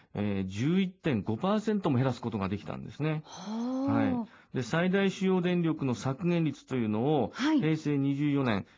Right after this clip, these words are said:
Speaker 1: 七月、八月、九月調べたんですが、三ヶ月間いずれもマイナスです。
Speaker 2: うん。
Speaker 1: マイナス全部二十パーセント以上なんですね。特に七月、平成二十四年七月はマイナス三十点六パーセントでした。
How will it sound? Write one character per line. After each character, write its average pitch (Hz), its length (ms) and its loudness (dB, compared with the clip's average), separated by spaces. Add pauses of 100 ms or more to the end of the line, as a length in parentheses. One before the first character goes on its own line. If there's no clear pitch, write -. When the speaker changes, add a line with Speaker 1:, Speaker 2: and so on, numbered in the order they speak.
Speaker 1:
七 - 280 -6
月、 165 300 0
八 139 220 -2
月、 139 260 -2
九 - 100 -4
月 139 240 -2
調 127 220 -2
べ 127 100 0
た 117 120 0
ん 98 100 -2
で 92 80 -6
す 117 100 -4
が、 123 240 0 (240)
三 175 300 0
ヶ 190 100 0
月 175 220 0
間 127 260 0
い 143 80 0
ず 175 80 2
れ 202 80 4
も 135 380 2
マ 113 200 2
イ 147 60 4
ナ 147 80 2
ス - 100 -10
で 98 60 -2
す。 - 160 -12 (240)
Speaker 2:
う 202 40 -2
ん。 - 20 4
Speaker 1:
マ 247 80 4
イ 320 60 4
ナ 320 60 2
ス 311 120 0
全 160 200 0
部 170 80 0
二 156 140 2
十 151 80 -2
パ 147 200 -2
ー 135 40 -4
セ 135 80 -2
ン 120 80 0
ト 113 80 0
以 110 60 2
上 98 180 0
な 87 60 -6
ん - 80 -8
で - 80 -8
す 131 40 -2
ね。 156 200 2 (260)
特 175 240 -2
に 165 240 2 (140)
七 - 260 -6
月、 208 400 0
平 156 160 0
成 160 140 -2
二 160 140 0
十 147 100 -2
四 147 80 0
年 135 100 0
七 123 200 -6
月 131 220 -4
は 127 200 -2 (260)
マ 104 260 2
イ 165 60 4
ナ 165 140 2
ス - 160 -14
三 139 240 0
十 160 120 -2
点 101 360 -2
六 104 180 -2
パ 180 140 0
ー 180 40 0
セ 180 100 0
ン 165 40 2
ト 135 80 -2
で 107 80 -2
し - 80 -10
た。 - 80 -20